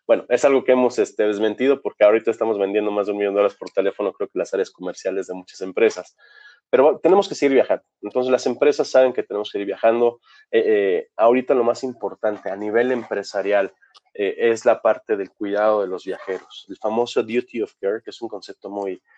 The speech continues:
este, conocido en la industria de, de viajes de negocios. El duty of care son todas esas acciones legales, estructurales, este,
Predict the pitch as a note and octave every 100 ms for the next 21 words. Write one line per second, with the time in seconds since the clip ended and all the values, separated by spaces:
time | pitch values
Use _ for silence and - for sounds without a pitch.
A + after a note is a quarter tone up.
0 | _ _ - F2+ - - G#2+ G#2 - A#2+
1 | A2 G2 G2+ G2+ - G#2 F#2+ F#2 F#2+ G2+
2 | G#2 - G#2 F#2 F#2 F#2 F2+ - A2 -
3 | G2+ A2+ A#2+ A#2 - G#2+ G2 A2+ A2 B2+
4 | A#2 A#2 A#2 - A2 - B2 B2 A#2+ G#2+
5 | - _ _ - _ _ G#2+ A2+ A#2 B2+
6 | C3 B2+ A2+ - - _ _ _ - G2
7 | - G#2+ - A2+ B2 B2+ A#2 G#2+ G#2 -
8 | G#2+ G2+ - - G2 G2